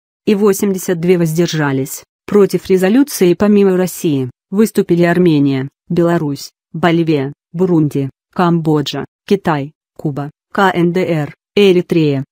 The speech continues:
Индия, Иран, Казахстан, Кыргызстан, Мьянма, Никарагуа, Сербия, юар, Южный Судан, Судан, Сирия, Таджикистан, Уганда, Узбекистан, Венесуэла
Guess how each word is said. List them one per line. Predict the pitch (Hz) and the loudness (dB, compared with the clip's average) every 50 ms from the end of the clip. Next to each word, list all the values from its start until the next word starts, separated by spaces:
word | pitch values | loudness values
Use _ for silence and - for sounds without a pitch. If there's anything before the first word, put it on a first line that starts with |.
| _ _ | _ _
Индия, | - 185 180 170 160 147 147 139 131 131 135 - _ _ | -2 0 0 0 0 -2 -6 -8 -10 -12 -14 -16 _ _
Иран, | - 196 180 156 143 143 139 151 - _ _ _ | -2 0 0 0 -2 -4 -6 -10 -14 _ _ _
Казахстан, | - 180 170 180 180 - - - - 165 147 143 143 - - _ _ _ | -6 -4 -4 -4 -6 -6 -10 -8 -6 -4 -4 -4 -6 -8 -12 _ _ _
Кыргызстан, | _ - 165 160 160 165 - - - - 160 143 143 143 - - _ _ | _ -4 -2 0 -2 -2 -4 -6 -6 -6 -4 -4 -4 -6 -8 -12 _ _
Мьянма, | - 185 185 180 160 156 147 160 160 147 139 147 - _ _ _ _ | -2 0 2 2 2 2 2 0 0 -2 -4 -8 -12 _ _ _ _
Никарагуа, | 165 180 175 - 202 196 185 165 151 143 147 139 135 131 135 - _ _ _ | -2 -2 0 -2 -2 -2 0 -2 -2 -4 -6 -6 -6 -8 -10 -12 _ _ _
Сербия, | - - - 208 233 - 240 180 156 143 139 143 - _ _ _ | -16 -4 2 2 2 2 2 0 -2 -2 -4 -4 -8 _ _ _
юар, | 180 170 185 170 156 143 139 131 - _ _ _ _ | -4 -2 0 0 0 0 -4 -4 -6 _ _ _ _
Южный | - 180 185 196 180 160 175 160 | -2 2 4 4 4 4 2 -2
Судан, | 156 - - 185 175 165 147 135 127 131 - _ _ _ | -2 -2 -4 -4 -2 0 0 0 -2 -4 -6 _ _ _
Судан, | - - 180 175 165 156 143 143 143 - - _ _ | -10 -6 -4 -2 -2 -2 -2 -4 -6 -8 -12 _ _
Сирия, | _ - - - 262 226 185 156 143 143 - - _ _ _ | _ -6 -2 0 2 2 2 0 0 -4 -6 -12 _ _ _
Таджикистан, | - 175 165 - 160 156 - 180 - - - - 151 143 143 143 - _ _ _ | -6 -6 -4 -4 -6 -4 -4 -8 -8 -6 -6 -4 -4 -4 -4 -6 -10 _ _ _
Уганда, | - 190 190 180 165 151 143 131 135 139 139 151 _ _ _ | -2 -2 0 2 0 0 0 -2 -4 -6 -10 -12 _ _ _
Узбекистан, | _ 180 185 165 160 156 170 165 - - 196 - - - - 165 147 139 135 135 - - _ _ | _ -4 -2 -2 -2 -2 -4 -2 -2 -4 -6 -6 -8 -6 -4 -2 -2 -2 -2 -4 -6 -10 _ _
Венесуэла | 190 175 190 190 185 175 - - 247 247 220 165 143 139 135 131 131 131 | -2 2 2 2 2 2 0 0 0 2 2 2 0 -2 -6 -8 -8 -10